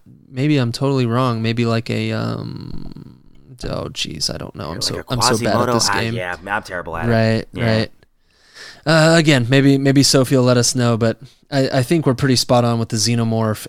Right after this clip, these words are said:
Speaker 1: and, uh, the Hellraiser, the Pinhead,
Speaker 2: <laughs>
Speaker 1: um, and, um, and that, that Mama's Family, dude. I, I, I'm gonna go,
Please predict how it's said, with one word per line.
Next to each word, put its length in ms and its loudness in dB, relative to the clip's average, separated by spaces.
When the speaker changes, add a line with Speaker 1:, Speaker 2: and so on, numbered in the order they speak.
Speaker 1:
and, 640 -6
uh, 240 -4
the 80 -6
Hellraiser, 680 -4
the 80 -8
Pinhead, 540 -6
Speaker 2:
<laughs> 200 -10
Speaker 1:
um, 500 -6
and, 260 -4
um, 460 -6
and 120 -6
that, 200 -4
that 160 -4
Mama's 360 0
Family, 340 0
dude. 220 0
I, 160 -2
I, 520 0
I'm 140 0
gonna 160 2
go, 480 4